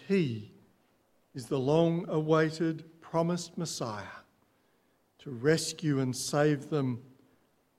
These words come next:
not from, but for a right relationship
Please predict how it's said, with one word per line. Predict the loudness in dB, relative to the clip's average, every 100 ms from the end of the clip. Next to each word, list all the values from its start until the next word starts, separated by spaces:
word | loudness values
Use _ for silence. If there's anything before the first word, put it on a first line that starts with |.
| _ _ _ _ _ _ _
not | 2 4 4 0 -8 -20 -20 _ _ _ -4
from, | 0 0 0 -4 -8 -12 _ _ _ _ _ _ _ _ _ _
but | -2 -2 -6 -18 _ _ -12 4
for | 6 6 2 -4 -14 -20 _ _ _ _ _ _ _
a | -6
right | 0 2 2 2
relationship | -2 0 0 0 -4 -6 -8 -10 -12